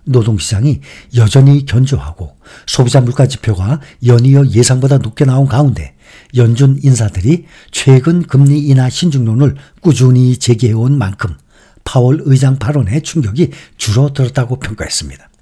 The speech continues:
연준의 금리 인하 시기를 미룰 수도 있다는 파월 의장의 매파적 발언에 국채 금리는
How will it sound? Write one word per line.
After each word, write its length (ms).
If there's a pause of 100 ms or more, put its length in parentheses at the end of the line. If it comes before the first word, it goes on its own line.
(580)
연준의 520
금리 300
인하 300
시기를 500 (260)
미룰 260
수도 260
있다는 440 (400)
파월 380
의장의 400
매파적 500
발언에 460 (360)
국채 260
금리는 480